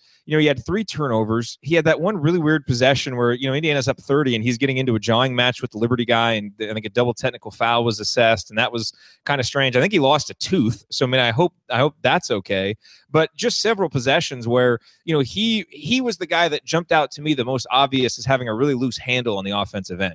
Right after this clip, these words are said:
like, really going a quarter step or a half step too fast, and, and without much of a purpose too, which is, you know, a, a little bit frustrating. So Andy, your thoughts on Josh, who, you know, so far this season, you know, kind of up and down, uh, the performances that we've seen from him.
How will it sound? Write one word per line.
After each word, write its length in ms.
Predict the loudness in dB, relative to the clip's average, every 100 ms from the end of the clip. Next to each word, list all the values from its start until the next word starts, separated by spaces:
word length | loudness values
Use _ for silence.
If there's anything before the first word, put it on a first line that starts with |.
| -4
like, 140 | -4 0
really 380 | 4 4 4
going 500 | 4 4 4 4 0 -8 -20 _ -20
a 40 |
quarter 380 | -2 2 4 2
step 340 | 2 0 0 2
or 120 | -2
a 40 |
half 240 | 0 -2 -2
step 340 | -2 -2 -2
too 200 | -6 -6
fast, 720 | -4 -2 0 0 -2 -12 -20 _ _ _ -2
and, 120 | 0 0
and 260 | -4 0
without 340 | 2 4 2 0
much 220 | -4 -4
of 60 |
a 60 | -10
purpose 540 | -6 -2 -2 -2 -10 -2
too, 220 | 2 2
which 220 | 0 -2
is, 340 | -4 -4 -8 -6
you 100 | -2
know, 240 | -2 -2 -4
a, 140 | -6 -10 -12 -8
a 60 | -2
little 180 | -2
bit 140 | -2 -6
frustrating. 500 | -4 -2 0 -2 0
So 120 | 2
Andy, 360 | 2 4 4 2 -12 -14 2
your 140 | 4
thoughts 280 | 4 4 2
on 160 | -2
Josh, 500 | 2 4 6 4 2
who, 240 | 0 0 0
you 100 | 0
know, 220 | 0 0 -6 _
so 220 | 2 2
far 220 | 4 2
this 180 | 2 -2
season, 440 | -2 -2 -4 -6 -4
you 80 |
know, 100 | -4
kind 340 | -4 -4 -2 0
of 80 | 0
up 140 | -2
and 100 | 0
down, 420 | 0 2 0 -4 0
uh, 140 | 0
the 80 | -2
performances 480 | -4 -4 -4 -4 -4
that 60 |
we've 140 | -4 -2
seen 200 | -4 -4
from 160 | -4
him. 160 | -4